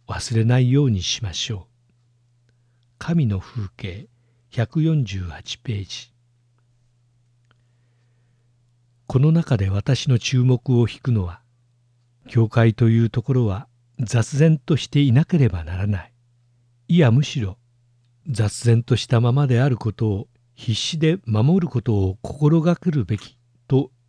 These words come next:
言い切られていることである。私はこれを読んだ後、もう十年も前のことだが、牧師の研究会に参加していた折、一人の牧師が発題した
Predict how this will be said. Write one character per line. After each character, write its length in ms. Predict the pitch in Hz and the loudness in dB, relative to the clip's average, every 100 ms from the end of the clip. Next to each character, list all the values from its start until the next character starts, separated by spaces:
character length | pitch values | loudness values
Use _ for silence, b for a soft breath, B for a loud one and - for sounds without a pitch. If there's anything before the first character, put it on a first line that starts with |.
| _ | _
言 120 | 117 | -2
い 40 | 147 | -2
切 160 | - | 0
ら 120 | 175 | 0
れ 140 | 170 131 | 0 0
て 120 | - | -2
い 120 | 95 | -6
る 100 | 90 | -6
こ 160 | 90 - | -8 -10
と 100 | 104 | -8
で 180 | 92 90 | -8 -10
あ 80 | |
る。 100 | - _ _ _ _ _ _ _ _ _ _ _ _ _ _ _ _ _ _ _ | -14 _ _ _ _ _ _ _ _ _ _ _ _ _ _ _ _ _ _ _
私 400 | - 113 156 - | -2 0 0 0
は 100 | 143 | 0
こ 140 | 127 135 | 0 2
れ 100 | 139 | 4
を 120 | 143 | 4
読 160 | 143 160 | 4 2
ん 60 | |
だ 160 | 101 92 | 0 -2
後、 340 | 95 - 90 - _ _ _ _ _ _ _ _ _ | -6 -10 -16 -20 _ _ _ _ _ _ _ _ _
も 200 | - 110 | -4 -2
う 60 | 92 | -2
十 220 | 92 110 | 0 2
年 280 | 117 117 113 | 4 4 4
も 200 | 113 135 | 2 0
前 280 | - 120 143 | 0 2 4
の 120 | 113 | 2
こ 140 | 95 - | -2 -6
と 120 | 117 | -6
だ 120 | 101 | -6
が、 200 | 85 85 _ _ _ _ _ _ _ _ | -8 -14 _ _ _ _ _ _ _ _
牧 280 | 123 160 - | -2 -2 -2
師 140 | - | -2
の 140 | 113 101 | -2 0
研 200 | 104 117 | 0 -2
究 220 | - 139 | 0 -2
会 300 | - 101 90 | 0 -2 -2
に 200 | 92 139 | -4 -8
参 320 | - - 107 120 | -10 -2 -2 0
加 140 | 135 | -2
し 120 | - | -4
て 120 | - | -2
い 120 | 113 107 | -2 -2
た 180 | 107 | -4
折、 260 | 104 98 101 _ _ _ _ _ _ _ _ _ | -4 -6 -10 _ _ _ _ _ _ _ _ _
一 240 | - - 135 | -14 0 2
人 160 | 107 | 2
の 120 | 95 | 0
牧 240 | 95 120 - | 0 -2 -4
師 140 | - | -2
が 120 | 104 | -2
発 260 | 92 98 117 | -2 -4 -2
題 240 | 110 107 | 0 0
し 120 | 101 - | 0 -6
た 200 | 98 | -10